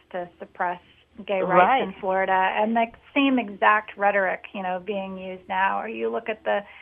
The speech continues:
Speaker 1: you know, the rhetoric around, like, the Height Report and why it should be banned, and it's the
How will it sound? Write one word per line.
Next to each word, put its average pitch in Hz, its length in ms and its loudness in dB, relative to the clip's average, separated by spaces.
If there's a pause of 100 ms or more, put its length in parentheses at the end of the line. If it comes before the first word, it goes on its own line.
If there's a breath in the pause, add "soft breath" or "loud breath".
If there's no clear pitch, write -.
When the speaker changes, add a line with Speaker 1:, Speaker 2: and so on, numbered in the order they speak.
(260 soft breath)
Speaker 1:
you 226 120 0
know, 208 180 4
the 208 120 2
rhetoric 202 400 4
around, 196 440 0
like, 202 200 -2
the 214 80 -4
Height 196 220 -2
Report 202 380 0
and 190 100 -4
why 190 160 2
it 202 160 -4
should 185 160 -14
be 196 120 -6
banned, 190 500 -4
and 185 240 -8 (280 soft breath)
it's 202 200 -6
the 196 80 -18